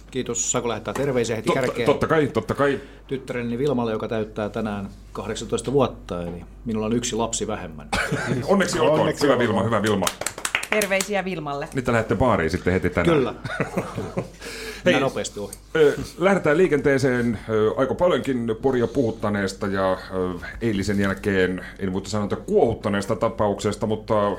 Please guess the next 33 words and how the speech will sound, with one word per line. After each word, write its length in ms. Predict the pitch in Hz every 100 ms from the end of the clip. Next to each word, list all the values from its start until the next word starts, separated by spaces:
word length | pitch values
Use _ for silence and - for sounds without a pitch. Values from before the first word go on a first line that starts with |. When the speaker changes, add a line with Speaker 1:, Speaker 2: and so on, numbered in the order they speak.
| - 98 98
Speaker 2:
tuttu 300 | 98 165 -
kaupunki 480 | - 180 151 120 110
näkyy, 360 | 110 107 110 - - - -
ö, 80 | 104
yksi 300 | 104 160 -
yön 100 | 110
joukosta 340 | 143 147 123 127
pois, 340 | - 143 123
eli, 220 | 131 135 -
eli 220 | 151 143
Repa 380 | - 233 - -
on, 360 | 85 87 87 - -
on 360 | 110 98 95 - 110 98
menehtynyt. 600 | 127 143 95 80 - 80 76
Tästä 240 | 117 - 110 - - 65
eilen, 380 | 69 131 104 104 -
eilen 320 | 127 107 101 -
sekä 200 | - 110
Facebookissa 580 | 107 107 - 92 87 92
että 160 | - 92
Jodelissa 500 | 104 92 82 - 85
ja, 200 | 82 80 - 85
ja, 80 | 90
ja, 120 | 90 - - - - -
ö, 40 |
oli 200 | 92 131
paljon 220 | 190 185
puhetta. 480 | 214 175 - - - - - - - - -
Herättääkö 340 | 135 117 117 104
minkälaisia, 520 | 156 120 101 90 90 - - -
ö, 140 | 87 85 -
ajatuksia? 580 | 131 104 - - 98 80 92
Oliko 200 | 101